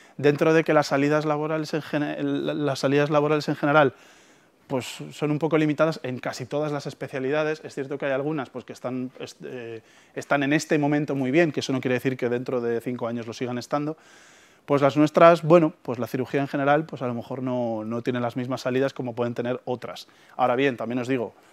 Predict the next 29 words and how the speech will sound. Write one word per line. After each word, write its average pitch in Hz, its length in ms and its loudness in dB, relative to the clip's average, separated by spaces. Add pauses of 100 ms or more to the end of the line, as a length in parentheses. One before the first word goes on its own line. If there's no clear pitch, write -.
(140)
de 120 120 -2
todas 139 300 4
las 135 100 2
especialidades 135 480 -4
quirúrgicas, 143 480 -8
la 123 140 -8
que 113 100 -12
más 123 160 -6
salidas 127 260 -4
tiene, 139 200 -8
desde 120 160 -10
luego, 110 160 -8
es 113 60 -8
la 101 60 -10
nuestra, - 340 -10 (420)
porque 117 220 -12
es - 100 -12
en 120 80 -4
la 120 80 -4
que 113 100 -12
siempre 127 380 -6
va 120 200 -4
a 117 40 -10
necesitarse 120 580 -10
un 117 80 -8
cirujano. 117 380 -4
Un 104 120 -12
cirujano 120 360 -4
pediátrico, 135 600 0